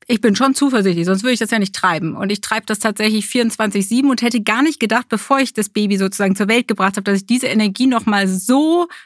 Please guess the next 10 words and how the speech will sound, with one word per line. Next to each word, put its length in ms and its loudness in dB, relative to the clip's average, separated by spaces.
aus 220 2
mir 360 4
heraus 640 -2
generieren 540 2
kann. 240 0
Aber 180 0
sie 80 -2
ist 120 -4
einfach 340 -2
da. 320 2